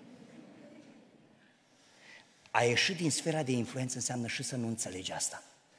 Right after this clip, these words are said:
Tania, când Patrick stă obsesiv lângă tine, nu-ți propune să-l duci la un psiholog. „Ai”, zice, „ăsta cred că nu-i bun capul.” E, e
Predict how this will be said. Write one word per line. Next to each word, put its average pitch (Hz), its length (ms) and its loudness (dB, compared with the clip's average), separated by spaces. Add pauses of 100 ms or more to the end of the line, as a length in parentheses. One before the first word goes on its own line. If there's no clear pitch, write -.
(120)
Tania, 82 440 -4 (480)
când 98 180 -6
Patrick 135 420 -4
stă - 480 4
obsesiv 113 760 2
lângă 95 320 -2
tine, 87 400 -4
nu-ți 107 260 -2
propune 127 400 0
să-l 110 200 -2
duci 107 180 -2
la 104 100 0
un 92 140 0
psiholog. 87 800 -2 (2000)
„Ai”, - 400 -10
zice, - 200 -6
„ăsta 82 200 -12
cred 85 220 -12
că 87 200 -8 (360)
nu-i 78 320 -12 (400)
bun 78 240 -14
capul.” - 400 -12 (1000)
E, 90 60 -20 (600)
e - 20 -14